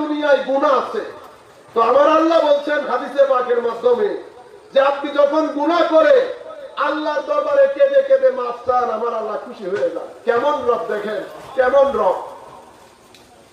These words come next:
আপনি গুনাহ করেছেন, আমার আল্লাহ আপনাকে পালন করেন, প্রতিপালন। কিভাবে প্রতিপালন করেন সেটার একটা গ্লিম্পস আপনাদেরকে দিয়েছি। এত কিছুর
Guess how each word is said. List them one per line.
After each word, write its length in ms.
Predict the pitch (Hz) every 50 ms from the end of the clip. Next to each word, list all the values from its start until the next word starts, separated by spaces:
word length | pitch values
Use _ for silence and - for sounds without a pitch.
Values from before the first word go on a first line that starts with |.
| _ _ _ _ _ -
আপনি 440 | 202 220 226 226 226 240 247 269 269 262 262 285 320 359 - - - - - - - - - - - - - 170 175
গুনাহ 240 | 269 285 320 320 311 320 294
করেছেন, 440 | 285 269 254 - - 254 220 185 - - - - - - - - - - _ _ - - - - _ _
আমার 320 | - 233 240 254 277 294 285 285 277
আল্লাহ 200 | 269 277 302 294 277 277
আপনাকে 320 | 277 285 277 269 285 302 285 - 269
পালন 260 | 254 254 254 262 254 262 254 254
করেন, 240 | 269 269 285 277 247 - - 269
প্রতিপালন। 680 | 269 269 277 269 - - 262 240 240 240 240 226 180 - - -
কিভাবে 380 | 220 220 - 262 269 269 285 277 277 269
প্রতিপালন 520 | 262 247 254 254 254 254 240 240 233 233 226 233
করেন 200 | 240 247 254 233 247 240
সেটার 300 | 233 233 254 233 226 220
একটা 140 | - 262 240 - -
গ্লিম্পস 300 | 196 208 233 254 240 - 311 -
আপনাদেরকে 400 | - 220 208 202 202 - 208 196 190
দিয়েছি। 300 | 180 170 160 165 - 107 - - - - - - _ _ - - - - - - - - - - 226 262
এত 140 | 269 - - 302 311 311 -
কিছুর 300 | 320 320 320 370 381 392